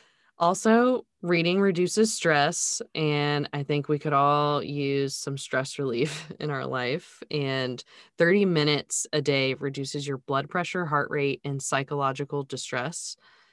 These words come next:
And I love this.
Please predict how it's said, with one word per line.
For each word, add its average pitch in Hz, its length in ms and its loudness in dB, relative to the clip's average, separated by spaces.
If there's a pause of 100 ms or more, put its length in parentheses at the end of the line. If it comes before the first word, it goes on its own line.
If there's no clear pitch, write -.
(260)
And 135 640 -4 (640)
I 139 140 0
love 127 300 -2
this. 208 500 -2